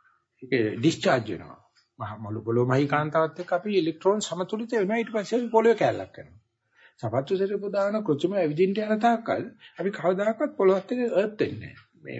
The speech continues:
ග්‍රවුන්ඩින් වෙන්නේ නෑ. ඒ කෘත්‍රිමයි ඇවිදිනකොට පිටේන බලනකොට පිට මොකද ඇවිදිනව නෙමෙයි මේ කොකක් ගන්නවා. මේ වරු කකුල් ගහනවා. කොක්කු ඇවිදිනවා. ඒව සපත්තු සෙරප්පු දාන ඇවිද්දට හරියන්නේත් නෑ. කෘත්‍රිම පොළොවේ ඇවිද්දට හරියන්නේත් නෑ.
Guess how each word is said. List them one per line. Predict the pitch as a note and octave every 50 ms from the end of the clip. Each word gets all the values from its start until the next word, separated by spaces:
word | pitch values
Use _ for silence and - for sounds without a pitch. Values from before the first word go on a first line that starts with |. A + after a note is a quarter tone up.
| - A#2 A#2
ග්‍රවුන්ඩින් | A2+ B2+ C#3 D#3 G3 A3+ A3 G#3 G3+ E3 C#3+
වෙන්නේ | A#2 G#2+ G2 G2 F2+ -
නෑ. | - - - - _ _ _ _ _ _ _ _ _ _ _ -
ඒ | - G#3 G#3
කෘත්‍රිමයි | - - G3+ - B3+ B3 A#3 A3 F3
ඇවිදිනකොට | D3+ D#3 F3 F3 G#3 G#3+ A3 A#3 A3+ A3
පිටේන | A3+ G#3+ - A3 A3 A3+
බලනකොට | A3+ A3+ A#3+ B3+ C4 C4+
පිට | C#4 C#4 C4
මොකද | A#3 B3+ A#3+ G#3
ඇවිදිනව | E3+ E3+ F#3+ G3 A3+ A#3 A#3
නෙමෙයි | A3+ A3+ A#3+ A#3+ B3 B3 A#3
මේ | A3+ A3+ A3
කොකක් | - G3+ G3 - A3+ A3+
ගන්නවා. | G#3 G#3 E3 - A2+ A#2+ C3+ D3
මේ | F3 F#3 F3+ E3
වරු | D#3+ F3 G#3 F#3+
කකුල් | A3 G#3 G#3+ - F#3+ E3+
ගහනවා. | C#3 G#2+ G2+ A2+ G2+ - - - - - -
කොක්කු | - F3 F3 - - B3
ඇවිදිනවා. | A3+ C#3+ A#2 G#2+ G2+ E2+ - - - - - _ - _ _ _ _ _ _ _ _ _ _ _ _ _ _ _ -
ඒව | F3 F#3 F#3
සපත්තු | D#3+ C#3 C#3 D3+ E3+ F3+ G3 G3
සෙරප්පු | F#3+ G3+ G#3 G3+ A3
දාන | G#3+ G#3+ G#3+ G#3+ A3+
ඇවිද්දට | A3+ A#3 G#3+ B3+ A#3 A#3
හරියන්නේත් | G#3+ G3 A3 A#3 A#3 A3+ A3+ A3+ - -
නෑ. | B2 G2 F2+ - - _ _ - - _ _
කෘත්‍රිම | - D3 C#3+ D3 G#3+ A3+ A3
පොළොවේ | A#3 A#3 A3+ A3+ A3+
ඇවිද්දට | A3+ A#3 A3 A3 A#3 A3 A3
හරියන්නේත් | G3 G3 G3 F#3 D3+ B2+ A#2 A2 G#2+ G#2 -
නෑ. | A2+ F2+ - -